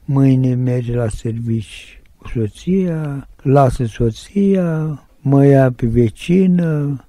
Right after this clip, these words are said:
mai duce pe directoarea, aduce pe secretara și nu mai vezi la un moment dat, nu mai vine acasă la timp bărbatul nostru,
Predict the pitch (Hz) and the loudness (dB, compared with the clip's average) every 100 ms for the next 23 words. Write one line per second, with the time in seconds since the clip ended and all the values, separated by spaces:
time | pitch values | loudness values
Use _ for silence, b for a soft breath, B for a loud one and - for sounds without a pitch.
0 | _ - - 147 147 135 147 131 - 127 | _ -18 -6 -2 -2 -2 -4 -6 -4 -4
1 | 131 123 123 - _ - 131 123 120 120 | -4 -6 -10 -18 _ -4 0 0 0 -2
2 | 117 117 110 110 - 185 185 165 160 151 | -2 0 -2 -2 -2 0 2 0 -2 -2
3 | 147 139 _ _ - 165 147 143 127 117 | -4 -8 _ _ -8 -2 0 0 -2 -4
4 | 120 117 117 127 139 - 196 190 196 185 | -6 -6 -4 -4 -6 -4 -2 0 -2 -2
5 | 185 - b b - - 202 185 180 180 | -6 -12 b b -14 -4 0 2 2 2
6 | 170 160 160 156 165 165 165 160 165 160 | 0 2 0 0 0 -2 -2 -4 -4 -8
7 | - 165 117 110 104 104 104 101 101 - | -8 -8 -6 -6 -6 -6 -6 -8 -10 -12
8 | 101 92 - - 98 92 92 92 92 90 | -10 -10 -16 -16 -14 -12 -12 -12 -12 -14
9 | - - 92 95 90 95 90 87 90 90 | -14 -14 -12 -14 -16 -16 -14 -12 -12 -14
10 | - 90 104 139 143 - 160 156 | -14 -12 -10 -10 -10 -10 -8 -8